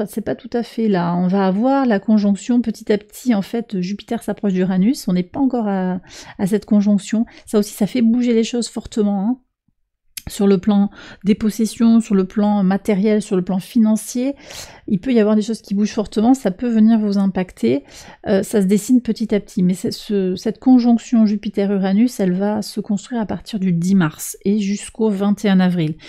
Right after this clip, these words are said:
ce qui est une assez longue période également.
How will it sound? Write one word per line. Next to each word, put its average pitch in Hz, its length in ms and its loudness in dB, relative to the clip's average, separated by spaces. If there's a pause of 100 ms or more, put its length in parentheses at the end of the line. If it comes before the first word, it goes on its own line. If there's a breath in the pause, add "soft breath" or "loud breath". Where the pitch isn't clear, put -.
(240 loud breath)
ce - 140 -6
qui 185 120 -4
est 202 120 -6
une 190 100 2
assez 214 220 -2
longue 214 280 2
période 196 420 0
également. 180 580 0